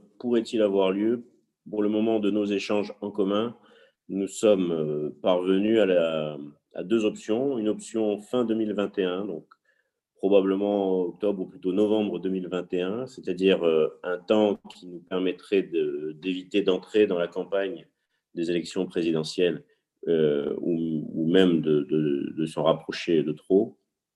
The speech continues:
Évidemment, euh, dès qu'on, on saute cet épé-, cet épisode ici en Calédonie, nous avons nos grandes vacances scolaires, c'est-à-dire une période de démobilisation,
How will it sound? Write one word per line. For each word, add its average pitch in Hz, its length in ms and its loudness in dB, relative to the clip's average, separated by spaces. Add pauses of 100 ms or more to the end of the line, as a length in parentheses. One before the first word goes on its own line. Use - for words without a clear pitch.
(280)
Évidemment, 98 640 4
euh, - 260 -6
dès 101 220 0
qu'on, 92 360 0
on 92 140 -2
saute 120 300 -2
cet - 200 -2
épé-, 98 320 0
cet 95 200 -8
épisode 101 460 2
ici 95 260 -4
en 101 60 0
Calédonie, 98 440 -2
nous 95 160 -4
avons 95 160 -4
nos 87 100 -6
grandes 98 380 0
vacances 104 560 -2
scolaires, 101 460 0
c'est-à-dire 80 220 -10
une 78 60 -20
période 90 220 0
de 85 80 -8
démobilisation, 87 1080 -6